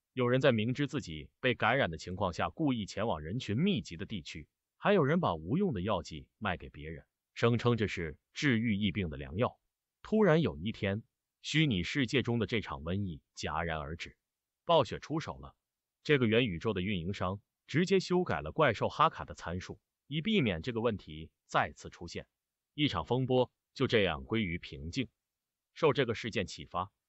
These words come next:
以色列的传染病研究员冉巴里切尔 Randy Belizer 在医学期刊《流行病学》Epidemiology 上发表了一篇主题为“虚拟世界中传染性疾病的发端与传播”的论文。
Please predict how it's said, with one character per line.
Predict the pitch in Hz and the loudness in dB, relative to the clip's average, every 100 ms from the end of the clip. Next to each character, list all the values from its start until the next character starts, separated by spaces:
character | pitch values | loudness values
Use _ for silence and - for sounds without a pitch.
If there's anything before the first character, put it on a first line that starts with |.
| _ | _
以 | - 156 | -2 -2
色 | 160 196 | 4 4
列 | 202 | 6
的 | 135 | 2
传 | - 123 | 2 2
染 | 143 | 2
病 | 85 110 | 0 -2
研 | 87 117 | -2 -2
究 | 160 | 0
员 | 113 107 | 0 0
冉 | 117 82 78 | 0 -2 2
巴 | 151 170 | 2 2
里 | 85 | -2
切 | - 156 | -2 0
尔 | 87 67 _ | -2 -4 _
Randy | 107 131 131 82 _ _ _ - | 0 0 0 -6 _ _ _ 2
Belizer | 175 190 180 117 92 85 _ _ _ | 4 4 0 0 -2 -4 _ _ _
在 | 127 | 2
医 | 123 | 2
学 | 123 107 | -2 -4
期 | - 123 | -4 -6
刊 | 104 101 107 _ | -4 -4 -6 _
《流 | - 117 | -4 -2
行 | 165 120 | 0 -4
病 | 139 143 | -4 -4
学》 | 92 80 80 - _ _ 151 180 | -6 -8 -10 -10 _ _ -2 0
Epidemiology | 151 147 156 170 165 180 113 80 80 71 _ | 0 0 -2 0 2 2 0 -2 -14 -14 _
上 | - 95 80 - _ | -8 -4 -4 -8 _
发 | 117 | 0
表 | 104 78 | 0 -4
了 | 76 | -6
一 | 104 | -8
篇 | 117 117 | -4 -6
主 | 117 82 | -4 -10
题 | 71 92 | -10 -10
为 | 92 73 - _ | -8 -8 -14 _
“虚 | - 208 208 | -8 -2 -2
拟 | 117 78 | -2 -6
世 | - 175 | -8 -8
界 | 117 117 | -4 -4
中 | 113 120 123 | -4 -6 -8
传 | - - 110 175 | -12 -4 -2 0
染 | 98 | -4
性 | 76 139 | -4 -8
疾 | 107 - 147 | -10 -8 -6
病 | 175 113 | -6 -6
的 | - | -2
发 | 127 131 | 2 2
端 | 139 127 131 _ | 0 -2 -6 _
与 | 92 82 | -14 -14
传 | - 82 | -10 -8
播” | 107 139 | -4 -4
的 | 92 | -4
论 | 87 73 | -6 -10
文。 | 71 | -14